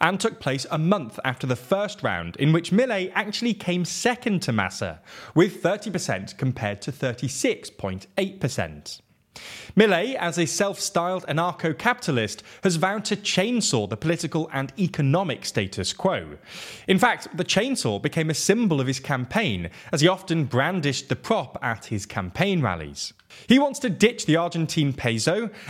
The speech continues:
and dollarize the economy, close the central bank, slash the size of government by closing ministries including culture, education, environment, and women.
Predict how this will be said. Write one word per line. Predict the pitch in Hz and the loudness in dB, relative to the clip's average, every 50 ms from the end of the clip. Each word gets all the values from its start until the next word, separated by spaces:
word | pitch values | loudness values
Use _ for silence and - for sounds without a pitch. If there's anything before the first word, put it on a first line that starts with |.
| - | 0
and | - 160 208 208 156 120 - | 2 2 2 2 0 2 2
dollarize | 147 151 170 170 156 139 123 120 120 107 | 2 2 2 0 0 0 -2 -2 -4 -4
the | - 117 110 | 0 0 0
economy, | 107 - - 202 214 175 113 92 82 78 76 - - - _ | 2 2 0 0 0 0 -2 -4 -6 -6 -10 -14 -18 -16 _
close | - - 202 202 156 | 2 2 2 4 2
the | 170 | 0
central | - 190 170 - - - 151 | 0 0 -2 -2 -2 -2 -4
bank, | 117 - 143 151 175 202 190 - - - - | 0 2 2 0 0 -2 -8 -14 -18 -20 -14
slash | - - - - 175 180 208 240 208 - - | -8 -2 0 4 4 4 4 2 0 -2 -2
the | 202 175 | -2 0
size | - - 185 175 170 143 | 0 0 0 0 0 0
of | 143 123 107 | -2 -2 0
government | - 139 120 127 127 151 202 233 202 - | -2 -2 -2 0 0 0 0 -2 -4 -4
by | - 139 139 | -4 -4 -4
closing | 135 - - 147 147 139 131 131 123 | -4 -4 -2 0 0 2 2 2 2
ministries | 127 123 120 120 - - 143 147 160 - | 4 2 2 0 0 0 0 0 0 0
including | 139 131 113 - 127 107 107 107 | -2 -4 -2 0 -2 0 0 -2
culture, | 104 - - 220 220 202 - - 208 196 175 - - - - - | -2 0 0 0 0 0 0 0 0 0 -2 -4 -10 -16 -8 -6
education, | - 143 131 143 131 - - 190 196 190 190 - 190 180 | -4 0 0 0 0 0 0 0 0 0 0 2 2 2
environment, | 175 - 143 135 123 143 151 160 151 143 135 135 131 127 - 127 | 2 2 2 4 4 4 2 2 0 -2 -2 -2 -2 -4 -4 -4
and | 110 92 95 95 104 | -4 -4 -2 0 0
women. | 147 202 185 120 92 82 76 76 | 2 2 2 0 -2 -4 -6 -12